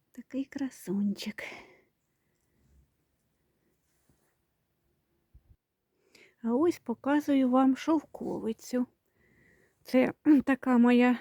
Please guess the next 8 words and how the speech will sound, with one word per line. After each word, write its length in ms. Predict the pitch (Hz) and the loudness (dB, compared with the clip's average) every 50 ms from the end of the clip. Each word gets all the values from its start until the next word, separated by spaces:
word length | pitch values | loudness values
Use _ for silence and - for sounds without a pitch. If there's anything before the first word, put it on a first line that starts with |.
| - - | -4 -2
ізвилиста 760 | 240 233 226 240 233 247 254 254 247 254 240 - - - 247 | 0 0 0 2 2 2 4 4 4 2 2 0 -4 -8 -8
шовковиця. 920 | 240 - - 240 254 - - - 392 349 247 202 180 - - - - 190 196 - _ _ _ _ _ _ _ - | -6 -4 -4 -4 -4 -4 -2 0 0 0 0 0 -4 -6 -10 -14 -12 -12 -12 -12 _ _ _ _ _ _ _ -8
В 20 | 214 | -4
неї 240 | 202 202 202 208 214 | -2 -2 -2 -2 -4
такі 420 | - - 202 - - - 220 214 _ _ _ _ _ _ _ _ _ _ _ _ _ _ _ _ _ _ _ _ _ _ _ _ _ _ _ _ _ _ _ _ _ _ _ | -6 -6 -8 -8 -4 -6 -6 -6 _ _ _ _ _ _ _ _ _ _ _ _ _ _ _ _ _ _ _ _ _ _ _ _ _ _ _ _ _ _ _ _ _ _ _
погнуті, 760 | - - 214 208 226 208 233 226 226 233 - - 240 240 226 - _ _ _ _ _ _ _ _ - | -4 0 0 0 2 4 2 4 2 2 0 0 0 0 0 -2 _ _ _ _ _ _ _ _ -12
зігзагоподібні 1700 | 233 214 220 247 214 226 - 233 233 226 233 220 220 _ _ _ _ _ _ _ - 240 240 220 226 226 233 233 208 220 226 233 233 233 226 _ _ _ _ _ _ _ _ _ _ _ _ _ _ _ _ _ _ _ _ _ _ _ _ _ _ - | -6 0 0 0 0 0 0 0 0 2 0 -2 -2 _ _ _ _ _ _ _ 2 2 2 2 2 2 2 2 4 6 6 8 6 6 2 _ _ _ _ _ _ _ _ _ _ _ _ _ _ _ _ _ _ _ _ _ _ _ _ _ _ -4
гілочки. 840 | 208 220 233 233 233 247 254 - - - - _ - - 185 180 170 | 2 4 4 6 6 4 4 2 0 -16 -16 _ -14 -14 -14 -14 -18